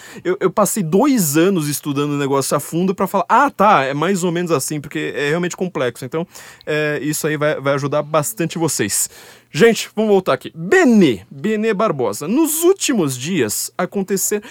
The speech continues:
acho que for-, foram duas notícias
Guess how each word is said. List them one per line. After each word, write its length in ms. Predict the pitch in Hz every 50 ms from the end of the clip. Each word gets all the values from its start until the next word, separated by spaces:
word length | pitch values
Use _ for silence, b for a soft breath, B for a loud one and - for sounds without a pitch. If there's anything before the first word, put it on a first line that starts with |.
| B B -
acho 160 | 196 190 -
que 60 | -
for-, 200 | - - 233 226 - - 190
foram 260 | - - 226 240 226
duas 340 | 180 165 233 302 359 320 190
notícias 840 | 185 165 139 - - 190 202 - - - - 101 - - - -